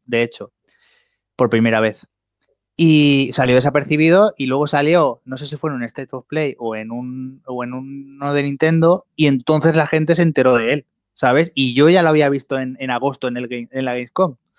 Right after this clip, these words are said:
Entonces, sí, es un poco arma de doble filo, pero vamos, yo estoy a favor, yo sí que estoy a favor de los eventos así, siempre que se usen bien, siempre que se usen en, "Te voy a hacer, anunciar, o sea, tengo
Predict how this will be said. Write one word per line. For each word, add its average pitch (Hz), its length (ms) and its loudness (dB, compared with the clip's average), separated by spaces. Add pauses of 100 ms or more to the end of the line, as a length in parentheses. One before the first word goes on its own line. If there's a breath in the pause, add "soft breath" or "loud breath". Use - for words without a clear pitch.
(1300 loud breath)
Entonces, 147 640 0
sí, 135 220 0
es 117 120 -10
un 143 200 -8
poco 139 1000 0
arma 135 260 -6
de 131 40 0
doble 113 220 -2
filo, 123 260 -4
pero 127 460 2
vamos, 127 280 0
yo 139 360 -2
estoy 127 380 -4
a 117 80 -2
favor, 113 500 -2
yo 143 120 -2
sí 165 100 -6
que 147 60 -2
estoy 127 180 -4
a 120 40 -4
favor 120 220 -4
de 117 80 -4
los 113 140 -8
eventos 117 320 -8
así, 160 380 -2
siempre 165 440 0
que 160 80 -4
se 147 100 -2
usen 139 280 -2
bien, 98 200 -10 (360)
siempre 123 260 -4
que 131 100 -2
se 139 140 0
usen 156 220 0
en, 123 340 -2
"Te 120 120 -2
voy 127 120 2
a 135 60 0
hacer, 156 240 -2
anunciar, 156 560 -2
o - 300 -20
sea, 117 200 -2
tengo 139 420 0